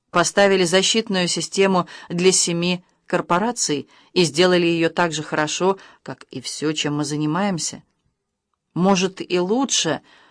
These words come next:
а тут всего лишь какой-то дурацкий чат". Энни процокала каблучками к своему столу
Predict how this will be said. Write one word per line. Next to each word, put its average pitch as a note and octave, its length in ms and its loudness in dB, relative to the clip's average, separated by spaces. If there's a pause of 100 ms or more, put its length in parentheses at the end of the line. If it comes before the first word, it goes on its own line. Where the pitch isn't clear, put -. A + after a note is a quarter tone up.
(220)
а C3 100 -10
тут D#3+ 180 -6
всего G3+ 300 2
лишь G3+ 120 2
какой-то G#3 380 0
дурацкий A3 540 0
чат". - 480 -4 (1600)
Энни B3 280 4
процокала F#3+ 680 -2
каблучками D#3+ 640 0
к - 40 -6
своему D3+ 280 0
столу G#3+ 400 -4